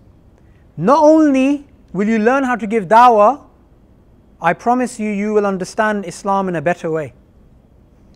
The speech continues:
And this is not based upon our own whims and desires. This is actually based upon people of knowledge, discussions with people of knowledge. This is based upon the Quran, this is based upon the Sunnah, and this is something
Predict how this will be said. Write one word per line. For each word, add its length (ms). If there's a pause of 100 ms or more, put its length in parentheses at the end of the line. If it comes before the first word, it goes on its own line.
(520)
And 160
this 180
is 140
not 220
based 260
upon 300
our 140
own 200
whims 240
and 140
desires. 520
This 200
is 100
actually 560 (440)
based 360
upon 460 (960)
people 680 (300)
of 140
knowledge, 460
discussions 540
with 120
people 280
of 80
knowledge. 540 (300)
This 180
is 100
based 300
upon 200
the 100
Quran, 500
this 180
is 60
based 300
upon 220
the 80
Sunnah, 540 (360)
and 200
this 180
is 160
something 600